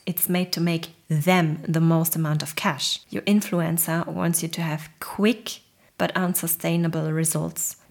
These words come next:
because they can post you and scam even more people with it. But everyone who blindly follows this extreme advice crashes at some point. In health, in business,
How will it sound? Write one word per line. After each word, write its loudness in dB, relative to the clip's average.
because -4
they -2
can -2
post -2
you 0
and -4
scam -2
even 2
more 2
people -6
with -6
it. -14
But -2
everyone 4
who 0
blindly 0
follows 0
this -4
extreme -2
advice -6
crashes -2
at -10
some -6
point. -10
In 0
health, 0
in 0
business, 0